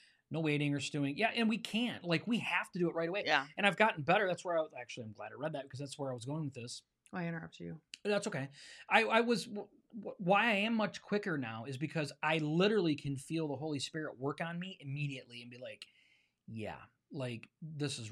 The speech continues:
Speaker 1: like, Josh, you need to apologize. Like, this is the moment. You need to embrace it. There's no reason to think about it."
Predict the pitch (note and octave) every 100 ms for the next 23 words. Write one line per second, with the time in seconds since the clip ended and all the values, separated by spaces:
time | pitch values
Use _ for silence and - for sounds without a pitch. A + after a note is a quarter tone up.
0 | C#3+ C3 A#2+ - _ _ - B2+ G2+ G#2+
1 | B2+ A#2 G2+ E2+ D#2 - - A#1 - F#2+
2 | G2 D3 D3 D3+ C#3 C3+ A#2+ A#2 A2+ A2+
3 | A2+ A2+ G#2 A2 G2+ G#2 B2+ D3+ - _
4 | C#3 B2+ B2+ C3 D#3 E3+ C#3 B2 A2 G#2+
5 | A#2+ C3